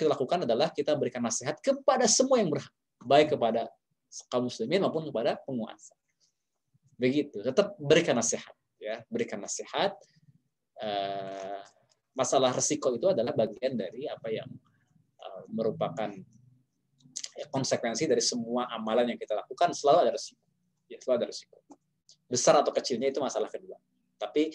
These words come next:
semua yang kita lakukan udah pasti ada resiko. Ya, jadi pertimbangan kita melakukan tidak melakukan adalah bukan karena yang paling kecil resikonya, eh,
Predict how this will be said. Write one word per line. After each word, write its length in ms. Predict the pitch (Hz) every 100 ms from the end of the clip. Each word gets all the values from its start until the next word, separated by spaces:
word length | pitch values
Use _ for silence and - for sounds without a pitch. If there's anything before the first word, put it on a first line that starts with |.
| -
semua 480 | - - 156 190 143 131
yang 160 | 117
kita 160 | 110 104
lakukan 240 | - 135 143 _ 127
udah 120 | 110
pasti 240 | 113 - 139
ada 160 | 104
resiko. 400 | - - - - _ _ _ _ _ _ _ _ _ _ _ _ _ - - -
Ya, 160 | 123 147 139
jadi 400 | 123 147 - -
pertimbangan 480 | 151 - 147 135 139
kita 240 | 131 131 127
melakukan 240 | 120 135
tidak 160 | 127 120
melakukan 320 | 113 110 156 117
adalah 320 | 110 127 117
bukan 320 | 123 - 131
karena 480 | 117 101 113 143 165 _ _
yang 160 | 135 117
paling 240 | 120 117
kecil 320 | 120 - 131
resikonya, 640 | 120 - 92 - 117 151 170 - _ _ _ _ _ _ -
eh, 420 | 101 95 95